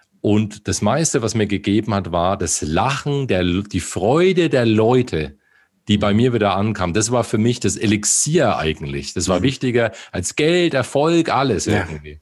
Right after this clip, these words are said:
Speaker 2: Ja.
Speaker 1: Und ich habe gemerkt, ich bin so fest, dass mich das nicht mehr erreicht.
Speaker 2: Mhm.
Speaker 1: Da ist ein Applaus, alles toll, eine Situation, die andere Menschen noch nicht mehr erlebt haben. Und mich hat es nicht mehr berührt.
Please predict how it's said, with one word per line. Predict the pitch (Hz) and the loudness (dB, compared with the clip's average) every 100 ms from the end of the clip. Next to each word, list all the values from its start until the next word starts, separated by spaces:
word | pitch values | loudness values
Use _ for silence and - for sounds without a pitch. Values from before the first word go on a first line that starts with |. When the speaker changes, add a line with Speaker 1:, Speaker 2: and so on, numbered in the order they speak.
| - | -8
Speaker 2:
Ja. | 101 95 87 | -6 -6 -6
Speaker 1:
Und | 90 | -6
ich | |
habe | 113 104 | -4 -2
gemerkt, | 107 92 113 151 - - _ | -2 0 0 0 -6 -16 _
ich | - | -8
bin | - 98 | -2 -2
so | - 160 165 | 0 0 0
fest, | - 139 - - _ - - | 0 0 -2 -6 _ -20 -10
dass | 87 - | -6 -2
mich | 101 - | -2 0
das | 131 - | -2 0
nicht | 117 117 - | -2 -2 -2
mehr | 104 | -2
erreicht. | 98 90 82 87 76 - - _ - | -2 -2 -2 -2 -2 -8 -18 _ -12
Speaker 2:
Mhm. | 92 92 90 90 | -8 -8 -10 -6
Speaker 1:
Da | 95 | -2
ist | 113 139 | -2 -2
ein | |
Applaus, | 78 85 - 107 139 233 262 - - _ _ _ _ _ _ - | -2 -2 0 0 2 0 -2 -4 -8 _ _ _ _ _ _ -2
alles | 180 220 208 | 2 2 2
toll, | - 185 151 113 | 2 2 2 2
eine | 101 107 | 0 0
Situation, | 110 123 123 117 - 120 131 165 175 | 0 2 2 0 0 2 4 2 0
die | 127 | -2
andere | 92 98 123 120 | -2 0 0 0
Menschen | 120 123 127 | 0 0 0
noch | 113 | 2
nicht | 117 113 | 2 0
mehr | 110 | -2
erlebt | 82 101 123 - | 0 0 0 -2
haben. | 78 78 85 - - - | -4 -2 -4 -8 -18 -6
Und | 95 | 2
mich | 101 117 | 2 2
hat | 110 | -2
es | 104 - | -4 0
nicht | 110 135 - - | 0 0 -2 -4
mehr | 117 110 | 0 0
berührt. | 104 104 98 110 95 82 - | 2 2 2 2 0 -2 -12